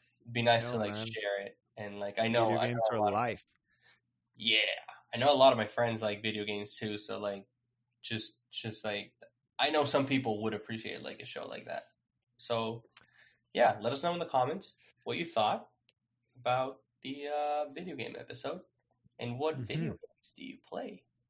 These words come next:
Speaker 2: And follow us on Twitch
Speaker 1: No.
Speaker 2: at, what? <laughs> I would love to do that, actually. Yeah, we gotta, we gotta
Speaker 1: Yeah.
Speaker 2: figure something out.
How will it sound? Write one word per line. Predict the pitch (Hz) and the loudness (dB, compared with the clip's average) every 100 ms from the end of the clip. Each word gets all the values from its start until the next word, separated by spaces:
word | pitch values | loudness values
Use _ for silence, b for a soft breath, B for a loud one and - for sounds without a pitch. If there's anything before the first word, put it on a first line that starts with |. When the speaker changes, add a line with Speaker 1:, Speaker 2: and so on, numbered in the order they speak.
| _ _ _ _ - _ - | _ _ _ _ -20 _ -8
Speaker 2:
And | 117 135 160 | -4 -4 -4
follow | - 131 139 143 | -2 2 2 2
us | 131 | 0
on | 143 | -2
Twitch | - 165 175 - | -4 -2 0 6
Speaker 1:
No. | 185 - _ - | 6 6 _ -2
Speaker 2:
at, | 101 101 98 - - _ _ - | 2 2 0 -4 -14 _ _ -6
what? | 131 - _ | -6 -8 _
<laughs> | - - - - 156 - 165 156 - 175 - 170 - 208 196 B | -8 -8 -8 -4 -2 -2 -4 -6 0 -2 -2 -8 -8 -12 -10 B
I | 190 | 6
would | 220 | 8
love | 220 208 | 8 6
to | - | 4
do | 139 160 | 6 6
that, | 151 113 | 8 6
actually. | 95 - 92 92 - b b | 2 -2 -8 -8 -12 b b
Yeah, | 135 117 | 2 2
we | 117 | 4
gotta, | 143 151 139 | 4 6 4
we | |
gotta | 131 147 | 2 0
Speaker 1:
Yeah. | |
Speaker 2:
figure | - 143 | 2 0
something | 135 135 127 113 | 0 -2 -2 -2
out. | 101 | -2